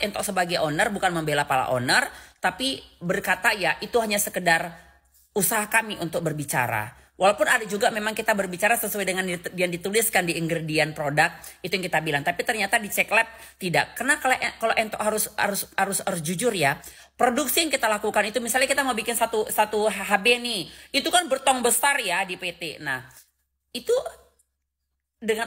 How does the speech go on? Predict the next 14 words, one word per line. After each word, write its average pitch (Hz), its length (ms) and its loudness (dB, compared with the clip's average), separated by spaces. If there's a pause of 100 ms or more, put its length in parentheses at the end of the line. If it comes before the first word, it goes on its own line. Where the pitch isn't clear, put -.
adanya 202 320 -2
oksidasi, 233 480 0
lah 302 320 0
banyaklah 415 480 2
versi 240 320 0
yang 220 80 -2
bisa 214 160 -2
tidak 208 240 -4
menyesuaikan. 190 640 -2
Yang 170 160 -6
penting 320 240 -4
dia 453 140 6 (200)
ada 208 200 4 (100)
kan, 151 260 2